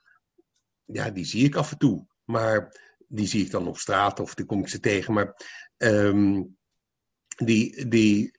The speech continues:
afstand die je moet bewaren is hier heel normaal. Alleen, ja, in de supermarkt is het af en toe wat drukker. Maar, eh, ja, die eerste week, toen merk je het. Want toen,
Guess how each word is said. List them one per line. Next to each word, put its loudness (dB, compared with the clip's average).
afstand 4
die 4
je 6
moet 4
bewaren 0
is -2
hier 6
heel 6
normaal. 2
Alleen, 6
ja, 4
in 2
de 0
supermarkt 0
is -2
het -6
af 0
en -12
toe -2
wat -4
drukker. 0
Maar, -2
eh, -2
ja, 0
die 2
eerste 0
week, 4
toen 6
merk 6
je -4
het. -10
Want -2
toen, 4